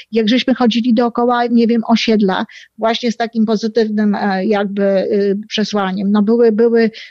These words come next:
su-, i nie można tej siły, y, jakby nie, nie, nie, nie, nie do-, do-, docenić. Były modlitwy ludzi,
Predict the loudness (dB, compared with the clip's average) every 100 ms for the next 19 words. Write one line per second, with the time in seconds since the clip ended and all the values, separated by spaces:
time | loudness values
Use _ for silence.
0 | -16 -14 -6 0 2 4 4 4 4 0
1 | -2 0 0 0 -2 -2 -2 -4 -4 0
2 | 2 0 -2 -4 -4 -2 0 0 -2 -2
3 | -2 0 2 0 0 -2 -4 -2 0 2
4 | 2 0 -2 -4 -4 -4 -4 0 0 0
5 | 0 0 -2 -2 -2 -6 -8 -8 -8 _
6 | _ -2 0 0 -4 -10